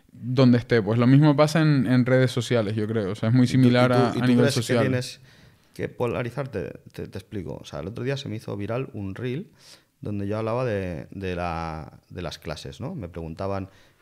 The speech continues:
Speaker 2: eh, qué, qué pensaba de, de las clases,
Speaker 1: Mm.
Speaker 2: la clase media, clase baja y tal. Y yo muchas veces, que alguna vez he ido a dar charlas a algunas universidades,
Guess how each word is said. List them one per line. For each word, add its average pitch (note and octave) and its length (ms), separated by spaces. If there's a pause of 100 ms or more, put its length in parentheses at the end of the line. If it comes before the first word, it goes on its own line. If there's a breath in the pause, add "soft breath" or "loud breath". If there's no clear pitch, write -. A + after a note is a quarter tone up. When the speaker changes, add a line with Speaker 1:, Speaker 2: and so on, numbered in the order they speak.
(120)
Speaker 2:
eh, F2 520
qué, - 120
qué G2 100
pensaba F#2+ 500
de, F2 320 (440 soft breath)
de F2+ 240
las F2 180
clases, G#2+ 800
Speaker 1:
Mm. C3 140
Speaker 2:
la B2 320
clase C#2 240
media, G2+ 400
clase D2+ 240
baja G#2 280
y E2 40
tal. A2 220 (420 soft breath)
Y - 120
yo G2+ 380
muchas G2 320
veces, F#2+ 240
que C#2 220 (120)
alguna D2 380
vez E2+ 140
he F2+ 60
ido F2 180
a F2 100
dar F2 360
charlas F2 340
a E2 160
algunas F2 320
universidades, G2+ 560